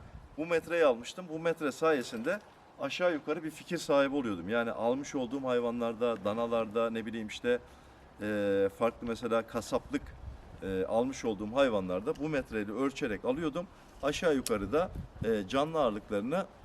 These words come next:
tespit etmiş oluyordum. Tabii şimdi o eskidendi. On iki, on üç sene önceydi. Şimdi yaklaşık yüz metre, iki yüz metreden, e,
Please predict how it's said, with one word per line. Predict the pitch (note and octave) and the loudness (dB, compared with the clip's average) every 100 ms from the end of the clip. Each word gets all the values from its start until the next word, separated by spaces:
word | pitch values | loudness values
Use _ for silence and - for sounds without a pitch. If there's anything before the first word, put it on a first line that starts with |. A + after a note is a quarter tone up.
| - | -8
tespit | - C3 - A#2+ | -4 0 0 -2
etmiş | A#2+ - - | -2 -2 -2
oluyordum. | - G2+ - - | -4 -4 -6 -4
Tabii | D#3 C#3+ | -4 -4
şimdi | E3+ D3+ | -10 -6
o | D3+ | -4
eskidendi. | C#3+ C#3 - C3+ D3 A2 G2 | -2 -4 -6 -2 -2 -2 -10
On | C3 | -10
iki, | - B2+ | -10 -12
on | C3 | -12
üç | |
sene | - A2+ A2+ | -10 -10 -10
önceydi. | A2 A#2+ G2+ C#3+ - - - - - | -10 -10 -10 -12 -14 -20 -20 -20 -14
Şimdi | D3 C#3 C#3 - - - - | -12 -8 -8 -8 -16 -20 -6
yaklaşık | A#2+ C3 C3 C3 A2 | -4 -4 -6 -12 -10
yüz | B2+ D3 | -8 -6
metre, | C3+ B2 - A#2 | -2 -4 -2 -8
iki | A2 D3+ | -6 -6
yüz | B2+ | -4
metreden, | A2+ G2 G2 F#2+ D#3 - - - | -4 -4 -4 -4 -4 -6 -20 -18
e, | - | -8